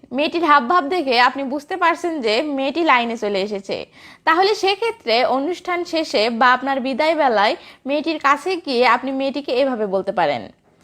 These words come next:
"বিয়ে খেতে এসেছিলাম কিন্তু তোমার উপর ক্রাশ খেয়ে চলে যাচ্ছি, হৃদয় সাথী করে নিয়ে এসেছিলাম কিন্তু তোমার কাছে রেখে চলে যাচ্ছি।"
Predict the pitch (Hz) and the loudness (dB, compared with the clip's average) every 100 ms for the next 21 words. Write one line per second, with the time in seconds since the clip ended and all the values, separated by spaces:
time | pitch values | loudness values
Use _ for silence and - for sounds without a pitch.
0 | _ _ 240 311 339 349 330 262 262 247 | _ _ -4 2 2 2 0 2 2 0
1 | 254 208 175 160 - _ 330 349 - 339 | -2 0 0 -2 -12 _ -6 -6 -4 -2
2 | 349 359 370 349 285 311 - 370 403 320 | 0 -2 -4 -2 0 0 0 -4 0 2
3 | 233 185 190 - 202 170 - _ - - | 2 2 0 -2 -10 -10 -12 _ -20 -20
4 | _ 247 311 330 403 392 320 339 339 311 | _ -2 0 2 2 2 2 2 2 2
5 | 277 262 247 254 247 233 185 160 - _ | 0 0 -2 -2 -4 -2 -2 -4 -10 _
6 | _ 302 320 330 294 320 359 339 330 339 | _ -6 -4 0 2 2 2 0 0 0
7 | 415 403 269 226 190 196 - | -2 2 2 4 2 0 -6